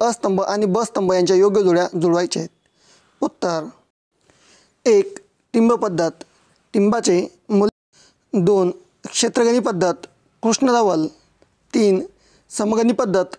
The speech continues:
वर्गवार निश्चिती. चार, क्षेत्रबेट नकाशे.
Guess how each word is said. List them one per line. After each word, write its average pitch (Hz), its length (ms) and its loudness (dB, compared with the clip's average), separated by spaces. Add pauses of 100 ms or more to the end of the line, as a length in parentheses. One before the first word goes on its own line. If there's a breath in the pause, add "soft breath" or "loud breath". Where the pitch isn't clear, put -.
(200)
वर्गवार 202 540 0 (140)
निश्चिती. 190 680 0 (420)
चार, 202 500 -2
क्षेत्रबेट 220 640 0 (380)
नकाशे. 185 440 -2